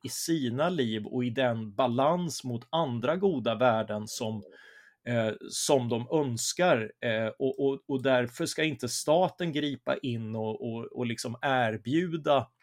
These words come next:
en massa tjänster och sånt där som man tvingas betala för och som därmed innebär att, att du inte kan välja det du kanske helst hade velat ha eller som folk hade velat erbjuda dig på andra villkor.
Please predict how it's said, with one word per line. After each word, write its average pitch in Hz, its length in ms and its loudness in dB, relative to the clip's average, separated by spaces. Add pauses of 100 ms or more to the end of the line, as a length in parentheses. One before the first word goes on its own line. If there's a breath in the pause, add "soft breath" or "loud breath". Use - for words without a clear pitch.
(220)
en 123 100 -4
massa 123 260 0
tjänster 123 640 -2
och 110 120 -4
sånt 117 180 -6
där 110 160 0
som 120 140 -8
man 113 160 -6
tvingas 110 540 -6
betala 117 560 -4
för 110 200 -2
och - 120 -6
som 123 160 -10
därmed 117 360 0
innebär 110 400 -4
att, 107 120 -4 (360 soft breath)
att 117 120 -6
du 131 160 -8
inte 151 440 -4
kan 190 240 0
välja 113 500 4 (560)
det 131 200 0
du 117 120 -4
kanske 120 340 -2
helst 165 480 0
hade 143 200 -2
velat 117 300 -2
ha 110 240 -4
eller 107 160 -4
som 120 220 -8
folk 113 300 -6
hade 107 160 -6
velat 104 300 -6
erbjuda 107 520 -4
dig 107 140 -8
på 120 140 -6
andra 120 420 -4
villkor. 127 500 -12